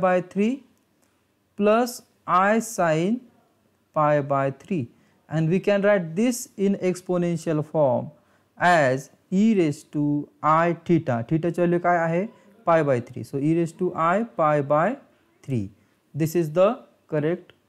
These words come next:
answer of this question. So C is the correct answer. नेक्स्ट क्वेश्चन घेतोय आपण. नेक्स्ट क्वेश्चन पहा, value of one plus I raised to eight is ओके, so one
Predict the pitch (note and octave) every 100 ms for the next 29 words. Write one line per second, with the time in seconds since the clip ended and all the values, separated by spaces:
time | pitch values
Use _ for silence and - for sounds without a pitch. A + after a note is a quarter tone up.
0 | _ _ - D3 B2+ C3 B2+ A#2+ B2+ D#3+
1 | - F3 - - - _ - B2+ - F3+
2 | E3+ D3+ G3 A#3+ - _ _ - F3 C#3+
3 | - A2+ A2 - - _ _ _ _ D#3
4 | G#3 G#3+ G#3 F#3+ F#3 D#3 D3 C#3+ C3 E3
5 | A3 _ _ _ _ _ _ D3 D3 A3+
6 | A#3 A3+ G#3+ G#3 F3 E3 B2+ B2 - _
7 | - C3 E3 F#3+ A3 A#3 E3+ D3 D3+ -
8 | _ - C#3+ C3 G3 B3 A#3 G#3+ G#3 A3
9 | A3 - - F3 F#3+ G#3+ A3 E3+ E3+ E3+
10 | - A3 A3+ - E3 C3 A2+ - F3 F3
11 | B2 - - - _ _ _ _ _ _
12 | _ _ _ _ _ _ _ _ - C#3
13 | G#3 A#3 - - C#3+ D3 F#3 G#3+